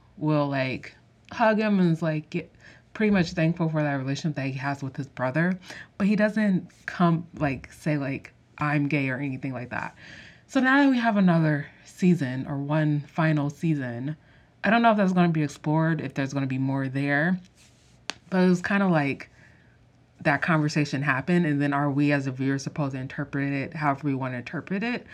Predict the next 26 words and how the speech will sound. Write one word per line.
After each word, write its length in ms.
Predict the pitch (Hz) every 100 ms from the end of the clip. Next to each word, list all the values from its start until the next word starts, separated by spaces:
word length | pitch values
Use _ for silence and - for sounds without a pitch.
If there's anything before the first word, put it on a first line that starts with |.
| - -
which 240 | 151 143
everyone 380 | 151 156 156 151
has 140 | 156
essentially 380 | 139 - 139 151
been 140 | 139 131
interpreting 720 | 135 - 135 135 131 135 170 - -
<laughs> 140 | -
Will 440 | 208 196 175 214 180
in 160 | 185
their 180 | 170 147
own 260 | 160 170 160
way 360 | 151 135 151 - - - _ -
anyway 580 | 170 180 190 202 208
for, 240 | 208 185 180
since 560 | - 185 190 - - - - _ -
<laughs> 360 | - 208 208 -
pretty 160 | 214
much 180 | 196 196
the 60 | 175
beginning 280 | 185 190 190
of 100 | 185
the 100 | 190
show. 340 | 196 180 214
So 260 | 214 170 160
it's 120 | 160
like, 420 | 160 147 139